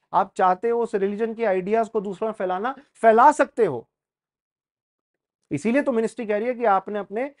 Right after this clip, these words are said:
पावर से, अपने ऑब्जेक्टिव्स, अपने मैंडेट से बाहर जाकर काम किया है। और एक तरीके से इससे हेट कैंपेन शुरू होता है, दुश्मनी पैदा कर रहे हो आप उस कम्युनिटी के लिए, आप इंटॉलरेंस, असहिष्णुता पैदा कर रहे हो उस कम्युनिटी के लिए।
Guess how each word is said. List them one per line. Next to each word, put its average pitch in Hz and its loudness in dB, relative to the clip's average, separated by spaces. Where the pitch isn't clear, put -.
पावर 185 2
से, 233 -6
अपने 214 -6
ऑब्जेक्टिव्स, 175 -4
अपने 214 -6
मैंडेट 180 0
से 247 -4
बाहर 175 0
जाकर 226 0
काम 190 -4
किया 143 -6
है। 117 -14
और 190 4
एक 214 2
तरीके 220 0
से 247 -4
इससे 240 -2
हेट 214 0
कैंपेन 220 -2
शुरू 214 -4
होता 190 -2
है, 131 -6
दुश्मनी 254 0
पैदा 226 2
कर 208 0
रहे 208 -2
हो 196 -2
आप 190 -4
उस - -14
कम्युनिटी 180 -6
के 170 -6
लिए, 147 -4
आप 208 0
इंटॉलरेंस, 254 2
असहिष्णुता 240 -2
पैदा 226 0
कर 202 -8
रहे 190 -6
हो 202 -4
उस 185 -10
कम्युनिटी 175 -8
के 147 -8
लिए। 120 -12